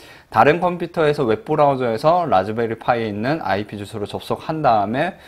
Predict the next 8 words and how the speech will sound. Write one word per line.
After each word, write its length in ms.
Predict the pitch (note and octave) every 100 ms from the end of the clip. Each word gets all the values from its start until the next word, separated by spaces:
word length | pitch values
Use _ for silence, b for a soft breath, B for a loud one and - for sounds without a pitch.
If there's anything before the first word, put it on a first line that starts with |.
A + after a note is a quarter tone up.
| B B
웹브라우저를 800 | G#2 G#2 C3+ C3 A#2+ A2+ A2 G#2
통해서 400 | - A2 G#2 D3+
센서와 400 | - E3+ E3+ C3+
액추에이터를 560 | G2+ - C3+ B2 A#2 G#2+
제어를 380 | G2+ G2+ G#2+
할 80 | B2
수가 240 | C#3+ C3+ G2
있어요. 380 | - E2+ E2